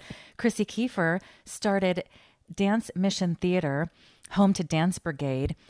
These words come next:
that Chrissy founded in nineteen eighty-four, and she has constantly weaved all of these issues into her pieces.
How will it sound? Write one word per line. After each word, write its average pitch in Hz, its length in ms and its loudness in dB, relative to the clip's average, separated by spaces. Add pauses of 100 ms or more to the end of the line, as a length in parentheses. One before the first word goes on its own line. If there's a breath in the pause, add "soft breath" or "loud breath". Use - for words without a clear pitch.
(180 soft breath)
that 160 120 -4
Chrissy 185 300 -2
founded 160 380 0
in 156 200 0
nineteen 190 720 0
eighty-four, 165 720 0
and 151 220 -4
she 180 140 -4
has 160 200 -6
constantly 202 800 0
weaved 165 440 -2
all 220 260 2
of 196 100 -2
these 160 260 -6
issues 147 480 -4
into 151 240 -4
her 143 120 -6
pieces. 127 600 -6